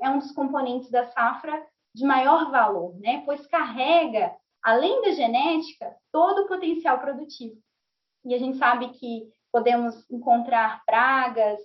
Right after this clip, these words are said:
ah, é, no começo da safra, doenças iniciais do solo, que pode causar perdas, né, prejuízos na produtividade. Então, daí vem a importância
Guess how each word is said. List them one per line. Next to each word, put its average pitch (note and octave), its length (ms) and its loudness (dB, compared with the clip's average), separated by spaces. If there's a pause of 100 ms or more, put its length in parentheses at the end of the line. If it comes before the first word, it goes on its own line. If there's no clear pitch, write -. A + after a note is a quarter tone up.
(380)
ah, G#3 200 0
é, G#3 260 0
no A3+ 120 -6
começo A3+ 380 -6
da G3+ 100 -10
safra, C4 600 2
doenças C4+ 500 -2
iniciais A3+ 580 -2
do - 60 -20
solo, A#3+ 760 0
que - 120 -20
pode A3+ 260 -2
causar A3+ 440 -4
perdas, A#3 580 -6
né, A3+ 120 -2
prejuízos A#3 720 -8
na G#3+ 100 -10
produtividade. G3+ 760 -14 (320)
Então, A3+ 160 -8
daí B3 340 2
vem D#4+ 220 0
a D4+ 80 -2
importância C#4+ 840 0